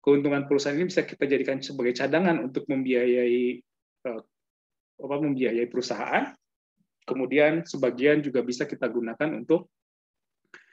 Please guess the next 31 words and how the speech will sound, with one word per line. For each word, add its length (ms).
kesejahteraan 560
perusahaan. 480
Ini 240
akan 240
terus 220
seperti 420
itu, 400
ya, 240
akan 240
menjadi 160
sebuah 320
siklus 400
sehingga 240
perusahaan 320
itu 160
akan 320
selalu 400
menjadi 240
lebih 160
besar. 280
Ya, 240
akan 160
selalu 380
bertumbuh 260
lebih 240
besar. 240
Itulah 240
yang 140
kita 180
lihat 400
di 320